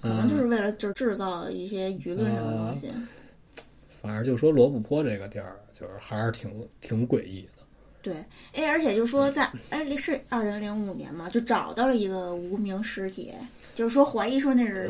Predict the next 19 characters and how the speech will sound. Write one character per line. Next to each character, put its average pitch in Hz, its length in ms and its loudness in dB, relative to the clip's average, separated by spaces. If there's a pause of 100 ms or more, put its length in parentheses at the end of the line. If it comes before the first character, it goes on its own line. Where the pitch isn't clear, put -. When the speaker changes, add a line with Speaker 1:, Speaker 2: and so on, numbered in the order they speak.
(160)
Speaker 1:
彭 214 140 -2
加 233 180 2
木。 240 340 0
Speaker 2:
啊， 110 140 -2
这 113 160 2
就 143 160 10
又 123 180 8
有 110 160 4
点 120 120 2
儿 95 120 -8
这 104 280 -4
个 98 260 -8
欲 113 240 -4
盖 107 220 -2
弥 101 160 -6
彰 113 120 0 (220)
的 110 100 0
这 107 120 -2
Speaker 1:
对， 107 120 -4